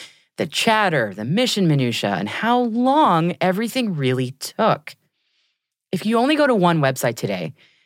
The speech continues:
it should be apollo in real time dot org. It features Apollo eleven, thirteen, and seventeen missions, but, I mean, I'm listening to Apollo eleven today.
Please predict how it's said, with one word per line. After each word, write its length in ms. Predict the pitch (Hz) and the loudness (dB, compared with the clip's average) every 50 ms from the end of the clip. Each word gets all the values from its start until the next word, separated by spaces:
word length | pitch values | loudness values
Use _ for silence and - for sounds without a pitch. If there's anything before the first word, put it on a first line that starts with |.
| _ _ - | _ _ -4
it 80 | 151 147 | -4 -2
should 220 | - - 156 127 | -2 -2 -2 -2
be 160 | 135 139 - - | 0 -2 0 -2
apollo 680 | 120 123 - - - 175 175 185 190 185 185 185 - | -2 -4 -4 -2 0 2 4 4 4 4 2 2 0
in 180 | - 131 127 127 | -2 -4 -4 -4
real 340 | 123 135 147 147 151 147 143 | -4 -2 0 2 2 2 0
time 520 | 147 - - 123 123 120 120 117 120 127 | -2 -2 -2 0 0 0 0 0 -2 -4
dot 340 | 127 - 117 110 107 - _ - | -2 0 0 0 0 -2 _ -8
org. 420 | 104 113 113 101 87 - - - - _ _ _ _ _ _ _ _ _ _ _ _ - | -4 -2 0 0 0 -2 -4 -10 -20 _ _ _ _ _ _ _ _ _ _ _ _ -2
It 160 | 214 - - | -2 -2 -2
features 400 | - 247 226 185 - 185 165 147 | -4 -4 -4 -2 0 0 0 -2
Apollo 480 | 143 - - 120 113 113 113 107 - | -4 -4 -2 0 0 0 0 0 -2
eleven, 500 | - 110 117 135 147 165 175 190 202 208 | -2 0 0 0 2 2 2 2 0 0
thirteen, 540 | 185 - - 165 139 - - - 165 156 147 | -2 -2 -2 -2 -2 -2 -2 -2 0 0 0
and 260 | - - 156 180 214 | 2 2 0 0 0
seventeen 560 | 208 - 170 147 135 127 123 - 123 113 110 110 | 2 2 0 2 0 -2 -4 -2 -4 -2 -2 -2
missions, 480 | 104 98 - - 110 127 180 185 - _ - - _ _ _ _ | -2 -4 -2 -2 0 0 0 0 -2 _ -18 -20 _ _ _ _
but, 160 | - 113 104 - _ - - | -2 -2 -2 -4 _ -6 -2
I 40 | 120 | 0
mean, 180 | 117 110 104 110 | 0 0 0 0
I'm 200 | 123 123 120 117 | 0 0 0 0
listening 300 | 117 - - 120 110 107 | -2 -2 -2 -2 -2 -2
to 100 | 113 110 | -2 -2
Apollo 360 | 98 - 120 107 110 110 110 | -2 0 0 2 2 2 2
eleven 320 | 101 92 85 82 98 101 | 2 0 0 0 -2 -6
today. 360 | 104 - 120 98 87 104 135 | -6 -4 -4 -2 -2 -2 -4